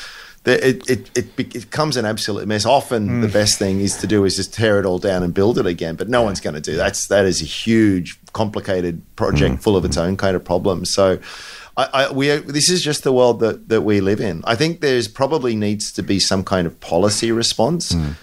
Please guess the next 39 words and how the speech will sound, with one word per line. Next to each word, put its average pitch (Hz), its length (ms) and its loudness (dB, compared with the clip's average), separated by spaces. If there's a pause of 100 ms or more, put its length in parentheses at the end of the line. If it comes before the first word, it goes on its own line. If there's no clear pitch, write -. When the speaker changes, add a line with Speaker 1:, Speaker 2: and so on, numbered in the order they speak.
(180)
Speaker 1:
Not 139 220 0
that, 107 320 -4
not 120 160 -2
that 117 100 0
I'm 101 140 4
a 90 60 2
person 98 320 0
who 90 40 -2
thinks 87 220 -4
government 95 440 -2
can 90 120 -4
fix - 320 -6
everything, 92 340 -4
far 98 220 -2
Speaker 2:
Mm. 71 80 -6
Speaker 1:
from 117 200 2
it, - 160 -6
but 117 100 2
I, 113 140 2 (100)
I 117 60 0
do 131 220 -2
think 113 300 -2
that 101 160 0
a - 60 -2
lot 113 200 4
of 127 120 0
these 110 180 0
companies 98 400 -2
are 95 60 -4
collecting 92 420 -2
data 87 240 4
'cause 95 220 -4
they, 95 260 4
there 101 180 2
is 90 160 0
certain 92 240 -2
K 98 180 2
Y 87 180 4
C 87 360 0